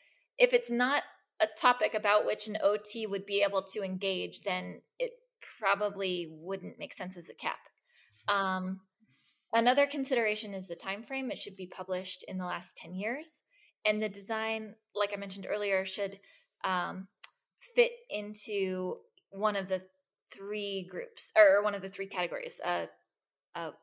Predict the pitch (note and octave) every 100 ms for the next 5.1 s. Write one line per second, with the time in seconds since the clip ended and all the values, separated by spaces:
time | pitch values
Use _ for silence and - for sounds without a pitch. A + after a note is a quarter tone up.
0 | _ _ - A3 B3 B3 A#3 A#3+ A#3 -
1 | A3 G#3+ G#3 G#3+ G3+ G3 G3 G3+ _ F#3+
2 | F3+ E3+ - C#4+ B3+ G#3 G3 - _ -
3 | A3 B3 F#3 - F#3+ F3+ F3 E3+ G3 G#3+
4 | F3+ E3+ F#3+ F3+ - F#3 D#3+ E3+ - F3+
5 | -